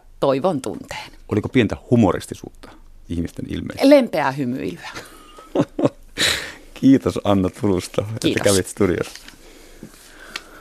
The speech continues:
Speaker 2: Ja sitten opetus- ja kulttuuriministeriö, eli opetusministeri Sanni Grahn-Laasonen ja Eurooppa-, urheilu- ja kulttuuriministeri Sampo Terho käynnistävät tänään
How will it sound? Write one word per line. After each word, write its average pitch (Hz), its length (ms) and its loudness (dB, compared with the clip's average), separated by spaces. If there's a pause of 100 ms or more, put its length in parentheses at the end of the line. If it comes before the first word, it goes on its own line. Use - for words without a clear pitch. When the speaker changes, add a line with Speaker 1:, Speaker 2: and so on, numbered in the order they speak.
(640)
Speaker 2:
Ja 127 400 6 (680)
sitten - 920 0 (320)
opetus- 180 440 6
ja 107 80 4
kulttuuriministeriö, 87 1120 4 (120)
eli 90 260 2
opetusministeri 131 840 2 (100)
Sanni 87 320 2
Grahn-Laasonen 82 960 4 (220)
ja 85 240 2
Eurooppa-, 110 500 6
urheilu- 113 360 4
ja 110 80 4
kulttuuriministeri 104 880 0
Sampo 107 320 2
Terho 104 500 2 (240)
käynnistävät 101 560 0
tänään 107 400 4